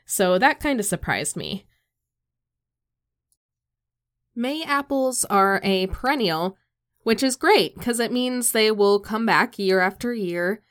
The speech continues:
and they do provide ecological value. So their flowers attract bumblebees and other long-tongued bees.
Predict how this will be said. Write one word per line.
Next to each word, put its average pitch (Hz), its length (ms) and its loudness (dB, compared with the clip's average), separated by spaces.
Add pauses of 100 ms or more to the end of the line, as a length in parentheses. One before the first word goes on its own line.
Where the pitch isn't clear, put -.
(380)
and 196 640 0
they 196 440 4
do 208 220 -2
provide 196 640 0
ecological 202 760 -2
value. 214 500 -4 (640)
So 208 440 2
their 190 580 2
flowers 208 800 0
attract 196 480 -2
bumblebees 226 760 -2
and 190 200 -2
other 185 280 -4
long-tongued 220 680 -6
bees. 247 400 -8